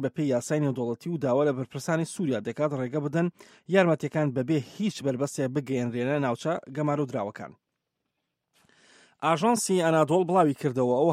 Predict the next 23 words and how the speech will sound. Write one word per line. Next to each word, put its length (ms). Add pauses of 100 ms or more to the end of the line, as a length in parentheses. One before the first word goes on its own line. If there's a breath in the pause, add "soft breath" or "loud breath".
هاوڵاتە 500
مەدەنیانەی 760
کە 120 (180)
تاکو 300
ئێستا 280 (840)
کوژراون 560 (140)
کە 120 (160)
ژماریان 480
شەشسە 220
و 80
حەفتا 240
و 140
چوار 220 (100)
هاوڵاتیە 560
لە 120
غوتەی 320
ڕۆژهەڵات 400 (960 loud breath)
بەهۆی 320
بەردۆ-، 320 (240)
بەهۆی 320
بەردەوامی 520
هێرشەکانی 520
حکومەتی 360